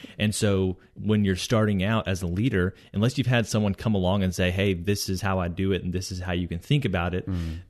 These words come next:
Speaker 2: then you really have to just pick that up through experience. And that can be a, that can be a difficult thing 'cause you don't necessarily come into leadership realizing that that's what you need to do. And that's where a lot of early missteps can happen. And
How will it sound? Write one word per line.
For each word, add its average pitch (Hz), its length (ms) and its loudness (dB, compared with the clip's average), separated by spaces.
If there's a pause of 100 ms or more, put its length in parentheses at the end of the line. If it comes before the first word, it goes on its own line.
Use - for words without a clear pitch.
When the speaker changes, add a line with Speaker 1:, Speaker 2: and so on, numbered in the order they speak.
Speaker 2:
then 101 460 0
you 101 160 0
really 151 220 2
have 101 140 -2
to 92 60 -8
just 92 220 -6
pick - 180 -4
that 98 160 2
up 95 220 0
through 101 240 -2
experience. - 800 -4 (560)
And 107 120 2
that 135 140 0
can 156 140 0
be 123 160 2
a, 101 220 -6
that 110 120 0
can 151 100 -6
be 135 60 -2
a 113 60 -2
difficult 101 340 -2
thing 110 180 0
'cause 98 160 0
you 107 120 0
don't 113 160 0
necessarily 104 300 -2
come 110 280 0
into 101 460 0
leadership 110 500 0 (320)
realizing 95 720 2
that 85 60 -6
that's 95 200 0
what 92 180 -6
you 90 60 -2
need 87 200 -2
to 85 80 -6
do. 92 200 0
And 85 220 -4
that's 113 120 0
where 135 80 4
a 120 40 4
lot 107 140 2
of 95 100 -6
early 107 220 2
missteps 95 580 -2
can 87 140 -6
happen. 95 440 -4
And 90 400 -4